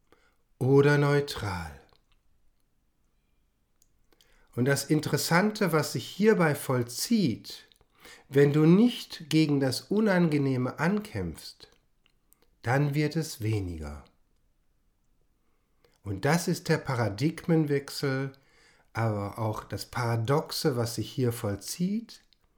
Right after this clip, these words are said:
In dem Moment, wo du nicht gegen das Unangenehme, gegen die Schmerzen ankämpfst, werden sie weniger.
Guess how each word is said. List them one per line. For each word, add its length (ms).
In 220
dem 280
Moment, 840
wo 200
du 100
nicht 580
gegen 180
das 400
Unangenehme, 1040
gegen 380
die 100
Schmerzen 720
ankämpfst, 1120
werden 380
sie 180
weniger. 540